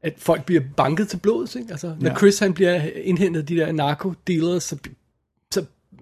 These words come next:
Speaker 1: altså, så sparker de ham bare i hovedet, indtil han dårligt kan bevæge sig, ikke?
Speaker 2: Ja.
Speaker 1: Og så vælter han hjem med sådan hovedet fuldstændig smadret og sådan noget, ikke? Og der er også en, en, øh, øh, øh, der er mange folk, der bliver udsat for grusomme ting. Der er en, en, en speciel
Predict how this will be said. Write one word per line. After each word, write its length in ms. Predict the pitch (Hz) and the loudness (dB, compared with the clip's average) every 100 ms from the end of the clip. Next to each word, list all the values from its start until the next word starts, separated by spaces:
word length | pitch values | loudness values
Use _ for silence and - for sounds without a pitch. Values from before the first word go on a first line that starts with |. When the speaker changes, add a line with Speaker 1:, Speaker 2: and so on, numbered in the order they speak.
| - | -6
Speaker 1:
altså, 180 | 147 156 | -4 -2
så 140 | 175 | -4
sparker 420 | - - 160 185 | 0 6 8 8
de 100 | 208 | 8
ham 100 | 190 | 4
bare 160 | 160 170 | 4 2
i 20 | |
hovedet, 320 | 165 160 190 | 2 6 4
indtil 160 | 175 175 | 4 -4
han 100 | 156 | -2
dårligt 240 | 165 175 | 0 2
kan 80 | 185 | 0
bevæge 320 | 175 202 202 | 2 2 2
sig, 160 | 233 247 | -2 -6
ikke? 120 | 240 - | -8 -8
Speaker 2:
Ja. 120 | 151 131 - | -4 -2 -2
Speaker 1:
Og 80 | 170 | -4
så 60 | |
vælter 260 | 170 180 165 | 4 6 6
han 120 | 165 | 0
hjem 200 | 156 185 | 6 4
med 140 | 214 185 | 4 -6
sådan 200 | 190 147 | -6 0
hovedet 260 | 175 165 190 | 6 6 6
fuldstændig 420 | 208 180 180 160 | 0 -2 -4 -4
smadret 680 | - 170 143 151 165 180 | -4 2 4 4 4 2
og 100 | 160 | -2
sådan 120 | 147 151 | -4 -2
noget, 160 | 170 | -2
ikke? 200 | 190 - | -4 -4
Og 180 | 160 156 - - - - - | -2 -2 -4 -18 -20 -20 -6
der 60 | |
er 40 | 143 | -2
også 160 | 151 | 0
en, 260 | 185 160 151 - - - - - - - - _ | 0 0 -2 -8 -20 -20 -20 -20 -20 -20 -20 _
en, 180 | 170 165 | 4 8
øh, 200 | 156 151 - - - - | 10 10 6 -6 -12 -4
øh, 260 | 170 185 - | 0 2 2
øh, 100 | 180 160 | 2 6
der 60 | |
er 60 | 170 | 8
mange 220 | 190 196 | 10 8
folk, 180 | 190 160 | 6 4
der 60 | |
bliver 160 | 156 170 | 4 2
udsat 260 | 156 180 139 | 2 2 2
for 100 | 151 | 0
grusomme 460 | 151 147 - 160 | -4 -4 -4 -4
ting. 320 | 143 170 - 147 | -4 -6 -4 0
Der 60 | |
er 100 | 151 | 0
en, 160 | 156 165 | 0 -2
en, 160 | 170 208 | -6 -2
en 240 | 175 - | -2 -2
speciel 1000 | - - 214 185 - - - 214 - | -4 -2 2 2 2 0 4 4 4